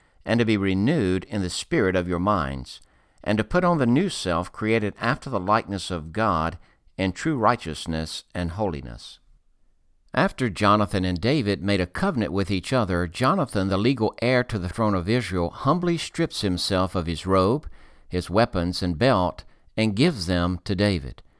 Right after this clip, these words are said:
He places his royal clothing upon his friend to acknowledge that David is chosen by God to be king.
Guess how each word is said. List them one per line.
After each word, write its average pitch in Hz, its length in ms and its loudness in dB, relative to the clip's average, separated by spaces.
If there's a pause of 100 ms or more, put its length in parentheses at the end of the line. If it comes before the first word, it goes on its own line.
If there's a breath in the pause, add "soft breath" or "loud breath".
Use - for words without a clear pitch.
(240)
He 117 140 -2
places 170 480 0
his 101 220 0
royal 120 320 4
clothing 95 680 2
upon 113 260 0
his 110 140 -2
friend 95 400 -2
to 101 80 -4
acknowledge 98 640 2
that 85 200 -2
David 120 460 0 (100)
is 95 220 -2
chosen 135 640 -2
by 110 240 4
God 117 520 0
to 90 100 -6
be 85 180 0
king. 69 480 -6